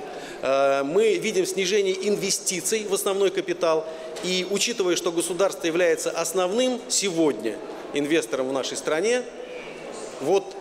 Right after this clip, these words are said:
при увеличении на два триллиона доходов, снижение инвестиций, это говорит о полной раскоординации действий внутри правительства. И, конечно, в таком виде мы этот, э, бюджет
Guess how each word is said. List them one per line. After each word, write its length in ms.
при 100
увеличении 880
на 160
два 240
триллиона 480
доходов, 480
снижение 540
инвестиций, 560
это 180
говорит 260
о 80
полной 680
раскоординации 840
действий 380
внутри 320
правительства. 640
И, 260
конечно, 480
в 80
таком 340
виде 220
мы 140
этот, 240
э, 200
бюджет 360